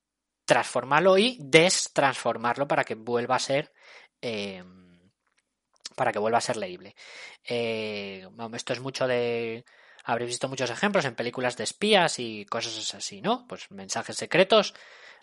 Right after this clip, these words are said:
mm, que se codifican para que solo puedan ser leídos,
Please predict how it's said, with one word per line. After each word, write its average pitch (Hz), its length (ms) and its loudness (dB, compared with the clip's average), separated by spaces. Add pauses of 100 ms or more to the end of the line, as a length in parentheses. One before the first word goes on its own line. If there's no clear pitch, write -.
mm, 95 580 -16 (360)
que 113 100 -6
se - 120 -6
codifican 110 580 0
para 120 160 0
que 107 160 -8
solo 110 260 -4
puedan 117 200 -2
ser 117 160 -6
leídos, 120 540 -8